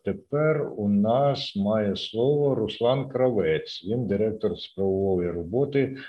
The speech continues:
А Т Вінниця Обленерго. Будь ласка, пане Руслан.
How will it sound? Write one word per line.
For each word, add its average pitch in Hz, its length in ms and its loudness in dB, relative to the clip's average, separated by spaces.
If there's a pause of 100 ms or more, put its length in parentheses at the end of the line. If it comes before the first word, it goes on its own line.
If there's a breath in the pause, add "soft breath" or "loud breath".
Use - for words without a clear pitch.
(160 loud breath)
А 90 140 -2
Т 113 500 2
Вінниця 107 540 -4
Обленерго. 78 840 -6 (100)
Будь 90 220 -8
ласка, - 400 -10
пане 69 180 -16
Руслан. - 460 -18